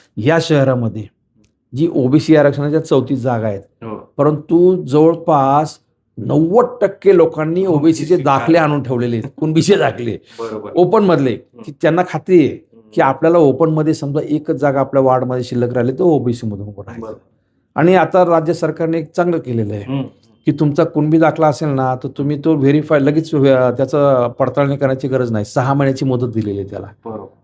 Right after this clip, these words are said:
Speaker 1: आणि यापूर्वीच आपण अनुभव घेतला, पाहिला, एकदा तुम्ही कुणबी दाखल्यावरती समजा ओबीसी आरक्षणातून निवडून आलात, तर नंतर तुम्ही सहा महिन्यांनी पडताळणी करा.
Speaker 2: हम्म.
Speaker 1: जरी पडताळणी फेटाळली, कोर्टात अपील करा,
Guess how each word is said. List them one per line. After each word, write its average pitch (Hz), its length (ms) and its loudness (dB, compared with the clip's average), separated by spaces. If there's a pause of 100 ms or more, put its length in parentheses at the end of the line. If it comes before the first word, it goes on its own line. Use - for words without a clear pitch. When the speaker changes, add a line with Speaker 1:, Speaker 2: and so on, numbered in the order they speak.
Speaker 1:
आणि 127 200 -2
यापूर्वीच 151 400 2
आपण 147 200 0
अनुभव 143 360 0
घेतला, 131 320 0
पाहिला, 117 420 -2 (420)
एकदा 127 260 0
तुम्ही 156 260 0
कुणबी 143 300 -2
दाखल्यावरती 127 500 -2
समजा 120 280 -4
ओबीसी 123 420 -2
आरक्षणातून 117 520 -4
निवडून 113 260 0
आलात, 123 280 2 (1120)
तर 139 60 -2
नंतर 139 280 0
तुम्ही 147 300 -2
सहा 135 260 -4
महिन्यांनी 139 300 0
पडताळणी 139 500 0
करा. 135 260 0
Speaker 2:
हम्म. 110 420 -10
Speaker 1:
जरी 127 140 -2
पडताळणी 131 460 -2
फेटाळली, 127 400 -2
कोर्टात 127 460 0
अपील 123 300 -4
करा, 123 240 -2